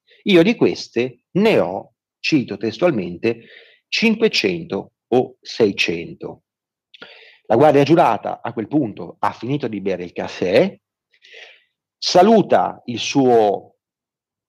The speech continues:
diciamo, singolare interlocutore che sta sorseggiando una birra,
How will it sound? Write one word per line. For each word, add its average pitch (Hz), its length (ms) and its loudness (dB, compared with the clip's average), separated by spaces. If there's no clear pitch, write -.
diciamo, 120 420 -8
singolare 175 500 0
interlocutore 135 1000 0
che 156 180 -4
sta 180 440 0
sorseggiando 156 1400 -2
una 127 260 0
birra, 104 720 -4